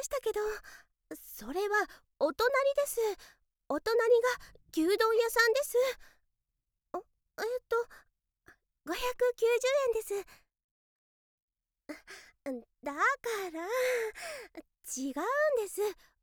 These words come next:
お客様。もう、ここからだと、お隣の注文の声、漏れてくるから、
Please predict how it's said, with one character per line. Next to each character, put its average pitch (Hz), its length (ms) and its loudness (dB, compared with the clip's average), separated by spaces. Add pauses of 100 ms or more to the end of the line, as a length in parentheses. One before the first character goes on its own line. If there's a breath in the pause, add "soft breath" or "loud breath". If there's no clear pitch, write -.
お 285 120 -2
客 - 260 -6
様。 302 280 -4 (1000 loud breath)
も 320 840 -6
う、 311 60 -12 (1160 loud breath)
こ 214 160 -12
こ 302 160 -10
か 403 160 -2
ら 453 140 -4
だ 403 140 -8
と、 - 140 -10 (720 soft breath)
お 226 120 -12
隣 294 380 -6
の 294 160 -4
注 311 260 -12
文 370 240 -4
の 392 100 -4
声、 359 400 -6 (500 loud breath)
漏 240 220 -8
れ 480 120 -4
て 381 120 -8
く 349 140 -10
る 339 120 -8
か 311 140 -8
ら、 302 180 -8